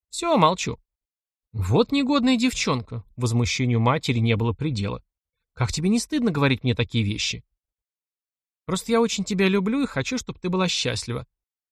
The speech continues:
«Боюсь, это невозможно», грустно сказала Марта и закрыла лицо руками. «Боже мой, она все еще сохнет по нему», сообразила Шурка, и ей стало невыносимо стыдно.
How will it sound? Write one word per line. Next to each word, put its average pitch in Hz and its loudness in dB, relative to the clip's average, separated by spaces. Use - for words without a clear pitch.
«Боюсь, 151 0
это 175 -6
невозможно», 165 -2
грустно 127 0
сказала 117 2
Марта 170 2
и 147 0
закрыла 120 0
лицо 120 -2
руками. 117 -4
«Боже 123 2
мой, 107 -2
она 185 0
все 226 -4
еще 214 -2
сохнет 233 -4
по - -8
нему», 117 0
сообразила 127 2
Шурка, 269 -4
и 165 -2
ей 156 0
стало 247 -4
невыносимо 135 0
стыдно. 113 -8